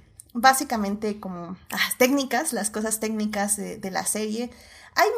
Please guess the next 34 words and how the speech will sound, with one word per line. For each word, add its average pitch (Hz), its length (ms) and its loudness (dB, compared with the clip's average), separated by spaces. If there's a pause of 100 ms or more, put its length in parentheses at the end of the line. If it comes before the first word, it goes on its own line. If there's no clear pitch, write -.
(100)
muchas 392 280 2
cosas 247 320 -2
que 220 120 -6
personalmente 214 880 0
no 190 120 -2
me 190 140 -6
gustan, 208 580 -2
pero, 240 420 0 (380)
eh, 294 520 4
yo - 180 0
sé, 554 100 6 (240)
tal, 427 340 0
eh, 330 420 2
Gina, 381 180 -2 (140)
tú 508 60 2 (100)
sí 523 120 0 (100)
la 370 80 8
viste 311 500 0
capítulo 233 460 0
a 208 60 -6
capítulo, 196 440 -6
¿verdad? 214 220 2
Porque 214 200 -8
fue 277 140 -4
una 302 120 2
serie 254 280 0
que 226 120 -6
se 202 80 -4
estrenó 190 320 -2
semanalmente. 180 760 -4 (220)
¿Tú 277 100 -6
la 294 120 0
viste 247 600 0
semanalmente? 185 680 -6